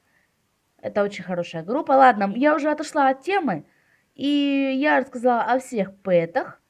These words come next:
Если вам понравилось это видео, ставьте лайки и подпишитесь на канал. Мне будет очень приятно. Я вас всех очень-очень люблю.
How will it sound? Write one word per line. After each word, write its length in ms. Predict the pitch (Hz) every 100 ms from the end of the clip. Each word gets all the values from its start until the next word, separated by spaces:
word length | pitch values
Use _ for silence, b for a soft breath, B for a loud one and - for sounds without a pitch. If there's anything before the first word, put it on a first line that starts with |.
| _ b b b b
Если 260 | 294 330
вам 220 | 311 302 269
понравилось 960 | 277 269 285 262 233 214 208 208 196 -
это 280 | 240 208
видео, 560 | 180 196 302 277 170 143 _ _ _ _
ставьте 580 | _ 262 262 262 247
лайки 560 | 208 202 226 262 165 135 _
и 80 | 233
подпишитесь 680 | - - 285 269 269 196 -
на 100 | 185
канал. 460 | 190 208 208 151 143 -
Мне 120 | 233
будет 220 | 220 233
очень 440 | - 247 240 - 160
приятно. 560 | 165 170 180 170 _ _ _ _
Я 160 | - 202
вас 140 | 196 196
всех 260 | 240 294 - B
очень-очень 1120 | - 262 254 262 320 330 - 180 185 196 196
люблю. 400 | 202 214 226 170